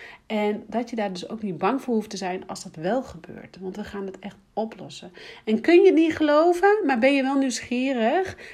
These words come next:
Trek even aan de bel. Ehm, want je moet het gewoon eens ervaren. Want dan weet ik zeker dat je om bent.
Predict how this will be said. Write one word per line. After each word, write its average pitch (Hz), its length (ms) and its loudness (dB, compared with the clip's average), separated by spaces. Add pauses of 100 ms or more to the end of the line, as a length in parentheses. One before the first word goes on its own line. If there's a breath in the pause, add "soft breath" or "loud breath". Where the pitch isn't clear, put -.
(120 loud breath)
Trek 262 320 2
even 208 280 -2
aan 190 120 -6
de 180 80 -2
bel. 170 440 -6
Ehm, 190 360 -10 (160)
want 196 380 -6 (1000 soft breath)
je 220 100 2
moet 226 140 8
het 196 100 -8
gewoon 175 240 -8
eens 175 140 -8
ervaren. 170 520 -10
Want 170 140 -14
dan 180 80 -10
weet 180 140 -6
ik 180 120 -10
zeker 214 540 -4
dat 175 180 -10
je - 120 -12
om 185 200 -8
bent. 165 320 -12